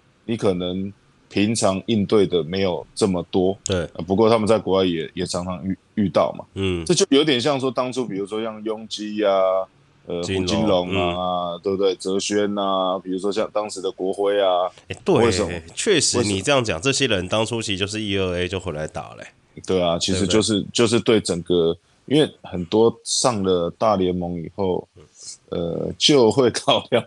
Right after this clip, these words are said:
Speaker 1: 比较多一点。
Speaker 2: <laughs>
Speaker 1: 对，就有的时候就不太方便回来打中华队了。
Speaker 2: 嗯。
Speaker 1: 对。
Speaker 2: 好了，最后还是要聊一个很尖锐的问题了。这个也是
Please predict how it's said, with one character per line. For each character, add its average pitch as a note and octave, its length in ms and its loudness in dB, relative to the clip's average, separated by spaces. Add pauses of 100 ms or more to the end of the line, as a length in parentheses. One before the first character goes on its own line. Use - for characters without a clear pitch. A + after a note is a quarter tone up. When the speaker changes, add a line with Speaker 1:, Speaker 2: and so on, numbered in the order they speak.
Speaker 1:
比 G#2+ 100 0
较 B2+ 280 2
多 A2+ 280 2
一 A#2 160 -2
点。 G2+ 180 -4 (200)
Speaker 2:
<laughs> B2+ 240 -2
Speaker 1:
对， A2 200 2 (100)
就 A#2+ 100 2
有 G#2+ 180 2
的 G#2 120 -2
时 A2 120 -2
候 G#2+ 220 0
就 A#2 200 2
不 A#2 260 -6
太 B2 280 2
方 A2+ 300 -4
便 A#2 180 -2
回 G2 160 -6
来 G2 200 -4
打 E2+ 240 -8
中 F#2 200 -10
华 F2+ 240 -8
队 F2+ 120 -6
了。 D#2+ 100 -8
Speaker 2:
嗯。 F2 260 -6
Speaker 1:
对。 - 80 -10 (480)
Speaker 2:
好 F2 140 -10
了， F2 140 -4
最 G#2+ 220 -2
后 G#2+ 220 2
还 F#2+ 200 -4
是 F#2+ 120 -4
要 G2 120 0
聊 F#2 240 0
一 F2 40 -6
个 F2+ 200 -2
很 E2+ 320 -6
尖 G#2+ 340 -2
锐 A2 180 0
的 F2 140 -4
问 F#2 240 -2
题 D#2+ 160 -10
了。 C#2+ 180 -10 (220)
这 G2+ 140 -6
个 G#2+ 180 -4
也 G2 200 -4
是 A2 220 -2